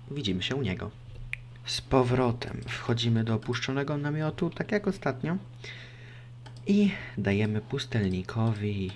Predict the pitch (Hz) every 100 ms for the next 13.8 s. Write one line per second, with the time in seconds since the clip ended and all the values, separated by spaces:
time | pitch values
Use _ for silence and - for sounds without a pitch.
0 | - - 98 98 98 95 104 101 101 95
1 | 95 92 87 90 - - - - - -
2 | - - - - - - - - 107 95
3 | 92 - - - 139 143 135 131 120 110
4 | 104 - - 95 - - - - - -
5 | - - - - 113 - 120 123 135 131
6 | 131 120 123 123 123 - 98 - 117 -
7 | 131 135 127 123 117 92 95 - 120 -
8 | 214 196 127 98 - - - 147 151 147
9 | 127 117 117 113 - 104 98 - 113 117
10 | - 98 95 143 160 127 120 - 98 -
11 | 98 95 87 87 - - 165 160 110 107
12 | 117 - - 151 117 107 101 101 - -
13 | - 175 120 95 90 - 92